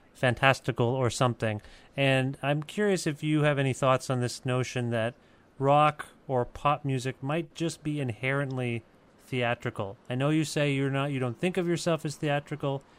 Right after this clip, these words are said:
You've not seen a play, <laughs> really. But, uh, do you think that this form or the forms that you're exploring maybe have an inherent theatricality?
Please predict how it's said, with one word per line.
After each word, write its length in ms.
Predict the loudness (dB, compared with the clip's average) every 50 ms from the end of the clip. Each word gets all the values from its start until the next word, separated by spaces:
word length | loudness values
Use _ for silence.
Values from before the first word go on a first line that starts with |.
| -20 -20 -10 -6
You've 120 | -6 -2
not 240 | 0 0 0 0 -2
seen 220 | -2 -2 0 0
a 60 | 0
play, 480 | -2 0 4 6 8 8 8 6 4 2 -2 -4 -2 -2 -2 -2 -4
<laughs> 340 | -12 -12 -6 -6 -4 0 2
really. 480 | 4 6 6 8 6 6 6 4 2 0 -4 -6 -8 -8 -10 -4 2
But, 280 | 4 6 6 6 4 0 -4 -2
uh, 100 | -2 -2
do 140 | 0 0 2
you 160 | 2 2 2
think 280 | 2 2 2 2 2
that 180 | 0 -2 0 2
this 200 | 0 0 0 -2
form 500 | -4 -4 0 2 4 4 4 2 2 0
or 80 | -2 -2
the 140 | -2 -6
forms 360 | -6 -2 0 2 2 2 0 -2
that 60 | -4
you're 200 | -2 0 -2 -2
exploring 460 | -2 -4 -6 -2 0 0 2 2 0
maybe 240 | -2 -2 -2 -4 -4 -4 -2
have 480 | 0 0 2 4 4 2 2 0 -2 -8 -16 -20 -20 -18 -10 -8
an 100 | -6 -4
inherent 460 | -4 -4 -2 -2 -2 0 -2 -2 -4
theatricality? 640 | -4 -4 -4 -4 -6 -6 -4 -2 -2 -2 -2 -4 -6